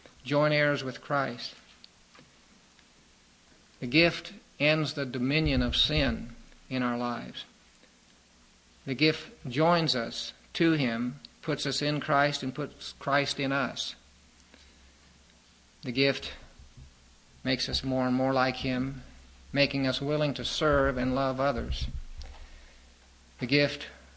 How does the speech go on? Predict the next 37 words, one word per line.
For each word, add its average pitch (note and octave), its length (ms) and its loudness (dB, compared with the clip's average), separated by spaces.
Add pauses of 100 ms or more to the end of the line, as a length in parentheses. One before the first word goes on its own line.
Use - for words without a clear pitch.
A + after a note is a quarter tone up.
(160)
will C3 100 -8
take C3+ 240 -4
us B2+ 200 -6
right B2+ 200 2
on B2+ 520 -2 (300)
to B2+ 100 -6
heaven B2 460 -2 (1000)
and C3 440 0 (840)
will C#3+ 260 2
on C3+ 200 2
that C3 260 2
great C#3 240 0
day C3 200 2
present C3+ 380 -2
us B2 160 -4
perfectly C3+ 580 -2
conformed C3 520 -4
to B2+ 80 -8
his B2+ 180 -6
image. B2 460 -6 (360)
All C#3+ 200 4
that's D3+ 280 0
involved, C#3+ 480 -4
you A#2+ 80 -6
see, B2 340 -4 (680)
in B2 80 0
this B2 200 -2
gift C3 300 -4
that A#2 100 -8
we're A#2+ 100 -10
talking A#2+ 340 -2
about. A#2 280 0 (760)
So C3+ 220 -2
what C#3 200 2
can D#3 220 0
you C#3 80 -4
say? A2+ 360 -2